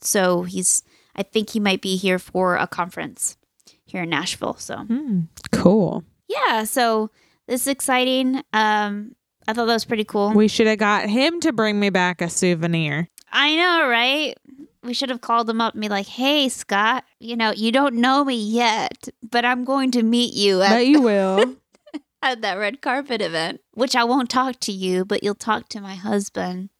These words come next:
Speaker 1: Kevin, right?
Speaker 2: And, and
Speaker 1: You know
Speaker 2: so,
Speaker 1: all of them
Speaker 2: so
Speaker 1: by first name, I'm pretty sure." <laughs>
Speaker 2: So here's what happened. Like, did you go up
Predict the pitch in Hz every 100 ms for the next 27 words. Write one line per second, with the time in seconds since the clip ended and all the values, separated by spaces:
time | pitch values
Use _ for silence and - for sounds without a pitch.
0 | - 254 233 185 - 196 - 214 196 208
1 | 220 214 208 196 - _ _ _ - 240
2 | 269 285 226 214 208 233 254 262 262 240
3 | 233 220 214 214 208 214 202 196 208 180
4 | 175 202 202 - 208 - 240 220 240 247
5 | 277 - 240 - 302 - - - _ -
6 | - 240 233 254 233 202 208 202 170 175
7 | 170 156 - _ _ - 196 185 202 190
8 | 196 185 190